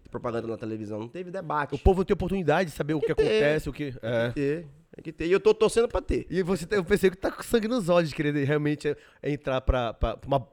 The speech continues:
Speaker 2: a boa, a boa briga, né?
Speaker 1: Eu acho que, como eu falei, o bom debate da, da cidade é importante pra cidade.
Speaker 2: É.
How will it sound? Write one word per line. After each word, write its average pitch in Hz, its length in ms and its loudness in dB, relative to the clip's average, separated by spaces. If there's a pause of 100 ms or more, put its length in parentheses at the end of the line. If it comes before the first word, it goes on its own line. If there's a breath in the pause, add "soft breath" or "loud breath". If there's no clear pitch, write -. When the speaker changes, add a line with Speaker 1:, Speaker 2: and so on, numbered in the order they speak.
Speaker 2:
a 135 60 -4
boa, 131 340 4
a - 20 -4
boa 139 180 2
briga, 113 320 -4
né? 113 180 -6 (300)
Speaker 1:
Eu - 120 -8
acho - 180 -8
que, 233 120 -10
como 202 180 -2
eu 196 100 0
falei, 143 300 0
o 117 80 -4 (160)
bom 175 260 4
debate 131 480 -2
da, - 80 -2 (260)
da 117 120 0
cidade 131 400 -2
é 180 40 -4
importante 220 540 -4
pra - 100 -10
cidade. 95 440 -14
Speaker 2:
É. 87 180 -12